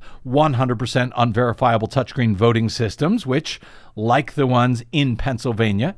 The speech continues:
and Georgia during the primaries this, uh, year, they failed spectacularly. Anyway, uh, going back to this, uh, F B I and Infrastructure Security Agency public service announcement,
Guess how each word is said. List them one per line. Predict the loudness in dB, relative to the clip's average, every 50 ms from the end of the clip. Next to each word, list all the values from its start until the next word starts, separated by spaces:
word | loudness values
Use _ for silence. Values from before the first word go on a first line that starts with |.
| -4
and | -2 -2 0 0 -2
Georgia | -2 0 0 2 2 0 2 4 4 4 2 0 -6 -16 -18 -20 -20 -20 -20 -20 -20 -20 -20 -20 -20 -20 -20 -20 -18 -6
during | 0 2 4 4 4
the | 2 -2
primaries | -2 -2 0 2 4 6 6 6 4 4 2 0 -2 -2
this, | -2 -2 -2 -2 -4 -4 -2
uh, | -2 0
year, | 0 0 -2 -2 0 0 0 -2 -2 -4 -6
they | 0 2 2 2
failed | 2 0 -6 -4 -2 -2 0 2 0 0 0 -2 -6 -10
spectacularly. | -10 -12 -6 -2 0 0 -2 -2 -8 -16 -10 -6 -6 -6 -6 -4 -2 0 0 0 0 -2 -4 -6 -10 -14 -20 -20 -20 -20 -20 -20 -20 -20 _ -20 -20 -20 _ -20 -20 -20 _ _ -20 -20 -20 -20 -20 _ -20 _ _
Anyway, | -2 0 0 2 4 4 4 2 2 -2 -2 0
uh, | 2 2 4 2 2
going | 4 4 6 6 6
back | 6 6 4 4 4
to | 4 4
this, | 6 6 4 4 4 2
uh, | 0 2
F | 4 2 2 2 0
B | -2 0 2
I | 4 4 4 4
and | 2 2 0 0
Infrastructure | -2 -2 -4 -2 -2 -4 -6 -2 -2 -2 -4 -2 -2 -2 -2 -2
Security | -2 -4 -8 -8 -6 -2 0 2 4 4 4 2 0 -2 2
Agency | 2 2 4 4 2 0 0 0 2 2 2 2 0
public | -2 -4 -6 -6 -6 -6 -4 -2 -2 -2 -2 -4
service | -8 -4 -2 0 0 2 2 0 -2 -2 -4 -4
announcement, | -2 0 2 2 0 -2 -2 0 0 0 0 -2